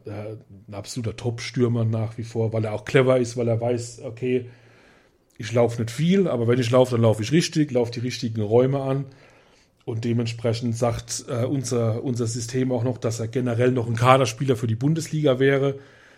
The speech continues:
weil du ihn auch in der Bundesliga, wenn er im Kader wäre, eben auch situativ einwechseln könntest für die letzten fünf bis zehn Minuten, wenn du eben dringend ein Tor brauchst, ho-, lange hohe Bälle schlagen musst. Dafür ist er der richtige Mann. In der dritten Liga eben der,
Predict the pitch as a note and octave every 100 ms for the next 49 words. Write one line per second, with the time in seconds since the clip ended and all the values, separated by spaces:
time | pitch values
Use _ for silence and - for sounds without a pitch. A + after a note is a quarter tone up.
0 | _ A2 A2+ B2 B2 B2 - C3+ A2+ A#2+
1 | C3+ B2+ A#2+ C#3 B2+ A#2+ A#2 A2+ - -
2 | A#2 A#2 G#2+ - A2+ A2 A#2 A#2 B2+ A2+
3 | A2+ A2 - - - B2 A#2 A#2 B2 A#2
4 | A#2 A#2 A2+ - A2+ B2 B2 B2 A2+ -
5 | - A#2 A2 G2+ - - - A2 A2 -
6 | - B2+ A#2 A#2 A#2 - A#2 A#2 A#2 A#2
7 | A#2 A2 A#2 G#2+ A#2 A#2 A#2 G#2 B2 A#2
8 | A#2 A#2 A2+ - A#2 A#2 A2+ B2 A2+ B2
9 | A#2 B2+ B2 - B2 A#2 A2+ B2 A#2 -
10 | - - - - - _ A#2+ A#2 A2+ B2+
11 | A#2+ A#2+ A2+ A#2+ A#2 A#2+ C3 C3+ D3 B2
12 | A#2 C3+ B2+ B2 C3 B2 A#2+ A#2 A#2 A2+
13 | A#2 A2+